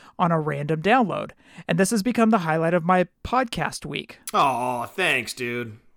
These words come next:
Speaker 1: Aw, you're making us blush over here.
Speaker 2: <laughs>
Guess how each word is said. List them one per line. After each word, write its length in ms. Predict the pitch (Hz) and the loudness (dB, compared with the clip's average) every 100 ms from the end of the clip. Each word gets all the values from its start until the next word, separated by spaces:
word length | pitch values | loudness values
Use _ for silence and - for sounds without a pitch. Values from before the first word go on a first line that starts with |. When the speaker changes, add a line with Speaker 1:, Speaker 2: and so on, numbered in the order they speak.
| _ 226 | _ -8
Speaker 1:
Aw, 180 | - | -4
you're 140 | 151 190 | -2 0
making 220 | 214 220 | 2 2
us 120 | 202 | 2
blush 400 | 185 208 180 - | 0 2 2 2
over 240 | 160 143 139 | -2 -4 -6
here. 300 | 135 135 - - - | -8 -10 -12 -14 -12
Speaker 2:
<laughs> 580 | 208 - - - - | -12 -12 -14 -12 -16